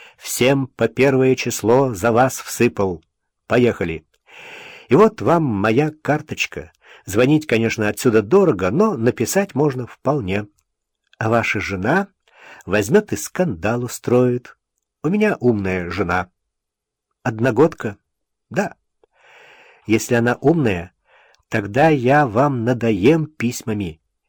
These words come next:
Четыре раза в год буду писать, ладно? Я выдержу и восемь, но отвечу на четыре.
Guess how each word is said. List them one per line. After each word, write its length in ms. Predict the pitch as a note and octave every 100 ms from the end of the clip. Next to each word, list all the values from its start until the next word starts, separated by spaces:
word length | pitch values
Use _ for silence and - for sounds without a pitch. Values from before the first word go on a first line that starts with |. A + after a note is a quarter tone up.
| _ _ _ -
Четыре 640 | - - - E3+ D#3+ D#3
раза 500 | - G#2 D3+ A#2 C3
в 200 | G2 F2
год 460 | D#2+ B2 C3 - -
буду 260 | F2 A2 G2
писать, 560 | G2+ - G2 - - _ -
ладно? 440 | A2+ E3+ F3 D3 _ _ _ _ _ _ _ -
Я 260 | A#2+ F#3+ F3+
выдержу 800 | C3 D#3+ D3 C#3 B2+ C#3 C3 - _ _
и 100 | F#3+
восемь, 540 | A2 F2+ F#2 - G2 G2+ _ _ _ _ _ - - -
но 120 | A2+
отвечу 480 | B2 B2 D3+ D3+ B2
на 80 | A#2+
четыре. 460 | B2 A2+ G2+ E2